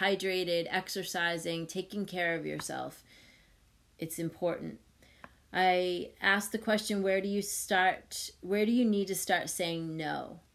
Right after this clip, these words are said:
Where are you needing to start saying no, and to whom? Where can you give back and make a difference this year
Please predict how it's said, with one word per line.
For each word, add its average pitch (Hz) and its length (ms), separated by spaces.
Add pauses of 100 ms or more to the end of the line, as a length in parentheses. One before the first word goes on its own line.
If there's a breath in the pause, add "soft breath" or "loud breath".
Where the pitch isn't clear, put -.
(240)
Where 180 420
are 175 140
you 165 580 (1080)
needing 175 440
to 165 100
start 156 380
saying 151 440
no, 151 380
and 165 160
to 160 80
whom? 190 540 (720 soft breath)
Where 196 180
can 214 200
you 220 100
give 208 260
back 180 300
and 180 100
make 175 200
a 170 40
difference 196 600
this 156 320
year - 360